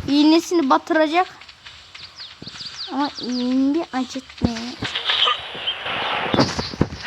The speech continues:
Gelin. Ben bu baltayla neler kestim, farkında mısınız? Tekrar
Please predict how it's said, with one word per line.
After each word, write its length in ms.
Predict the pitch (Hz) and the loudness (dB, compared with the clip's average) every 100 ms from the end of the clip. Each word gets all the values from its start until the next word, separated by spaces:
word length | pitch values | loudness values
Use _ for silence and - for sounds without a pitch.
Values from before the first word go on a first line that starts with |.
| 262 - - - | -8 -10 -12 -8
Gelin. 300 | 277 294 349 - - - - - - - - - - - - - - - - - - | -6 -6 -8 -12 -14 -8 -8 -6 -8 -8 -10 -10 -10 -12 -12 -10 -10 -6 -6 -6 -2
Ben 320 | 262 294 320 | 6 10 10
bu 40 | 311 | 10
baltayla 520 | 349 - 339 349 359 | 8 6 2 4 4
neler 440 | 320 330 349 370 | 6 6 6 4
kestim, 340 | - 294 - 277 | 2 -2 -2 0
farkında 520 | - 277 - 320 403 | 2 2 2 2 2
mısınız? 400 | 392 - 254 262 - - - - - | 0 -2 -4 -6 -10 -18 -18 -8 -4
Tekrar 340 | 339 339 | -2 2